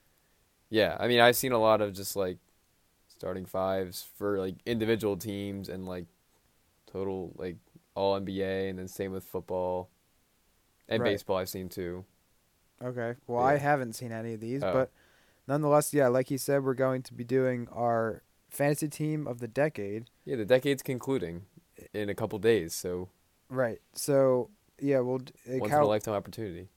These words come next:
Speaker 2: how it's gonna work is we'll do a regular fantasy starting lineup: a quarter, one quarterback, two running backs, two wide receivers, a tight end,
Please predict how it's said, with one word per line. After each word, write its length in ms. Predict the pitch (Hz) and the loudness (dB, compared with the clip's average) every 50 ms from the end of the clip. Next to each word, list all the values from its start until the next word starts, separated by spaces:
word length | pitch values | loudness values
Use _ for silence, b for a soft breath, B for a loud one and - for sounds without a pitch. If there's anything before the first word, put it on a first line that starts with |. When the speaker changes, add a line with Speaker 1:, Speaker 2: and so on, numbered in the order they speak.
| _ _ - | _ _ -6
Speaker 2:
how 280 | 127 135 135 135 135 | -2 0 0 0 0
it's 140 | 135 131 - | 0 -2 -4
gonna 180 | 151 139 135 127 | -6 -4 -2 0
work 260 | 135 135 139 131 135 | 0 0 0 0 -2
is 120 | 127 120 | -4 -6
we'll 120 | 127 127 120 | -6 -6 -4
do 380 | 117 123 120 120 117 117 117 - b b b b b b b b b b b b | -4 -2 -2 -2 -2 -6 -8 -10 b b b b b b b b b b b b
a 60 | 135 | 4
regular 300 | 160 175 185 185 185 180 | 4 4 6 4 4 4
fantasy 420 | 170 - 170 170 170 165 147 165 151 | 2 2 2 2 2 2 0 -2 -4
starting 340 | - - 156 156 160 156 | 0 2 4 4 4 4
lineup: 300 | 151 147 147 147 151 143 | 4 2 4 4 2 2
a 40 | 139 | 0
quarter, 300 | - - - 151 151 151 | -2 0 2 4 4 4
one 240 | 139 156 170 170 165 | 6 4 4 4 4
quarterback, 540 | - 156 147 147 147 139 147 143 143 143 - | 2 2 2 4 4 4 4 4 4 2 -2
two 140 | - 156 143 | -4 -2 0
running 240 | 139 135 131 131 | 0 0 0 0
backs, 320 | 127 127 127 127 - - - | 2 2 2 2 0 -2 -10
two 280 | - - - 143 139 | -12 -6 -2 0 2
wide 180 | 139 131 131 123 | 2 2 2 0
receivers, 440 | 120 113 131 131 127 123 127 120 117 | -2 -2 -2 -2 0 0 0 -2 -2
a 40 | 110 | -4
tight 260 | 117 131 131 127 127 | -2 0 2 2 4
end, 300 | 123 120 120 120 117 | 2 2 0 -2 -4